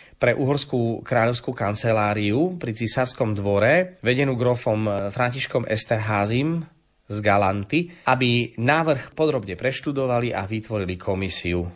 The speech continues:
ktorá by mohla odstrániť ešte prípadné nedostatky. Napokon sa teda určilo, že za akých okolností by k tomu malo dôjsť, keďže, e,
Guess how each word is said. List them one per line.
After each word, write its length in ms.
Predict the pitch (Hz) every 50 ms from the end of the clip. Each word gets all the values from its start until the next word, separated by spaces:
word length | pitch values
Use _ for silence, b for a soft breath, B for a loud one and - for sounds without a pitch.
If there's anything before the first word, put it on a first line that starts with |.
| - _ _ _ _ _ _ _ _
ktorá 400 | - - - 127 131 143 156 156
by 120 | 139 117 107
mohla 480 | 113 120 120 123 120 107 110 110 - - 139
odstrániť 440 | 143 - - - 143 139 131 120 110 110
ešte 200 | 104 - - 107 -
prípadné 560 | 104 107 101 - - 95 90 92 90 95 95
nedostatky. 560 | 90 92 - - - - - - - - - - - _ _ _ _ _ _ - 113
Napokon 720 | 123 131 127 - 156 147 - - 170 175 180 190 196 190 - b b b b b
sa 320 | - - - 135 127 120 - -
teda 320 | - - 110 107 95 - -
určilo, 680 | 135 143 135 - - 143 143 135 131 127 127 123 120 b b b b b b b -
že 580 | 110 104 104 110 117 110 104 101 98 98 - -
za 160 | 110 127 139 -
akých 320 | 151 147 - 156 127 131
okolností 720 | - 131 - 139 131 123 123 110 - - - - 110 101
by 200 | 101 110 117 117 107 104 - - _ -
k 40 | - -
tomu 260 | 131 113 107 104 98
malo 480 | 101 101 92 90 87 82 87 92 117
dôjsť, 540 | 127 113 113 123 143 151 165 185 185 - - - -
keďže, 480 | - 175 175 175 165 147 135 123 107 90
e, 80 | 90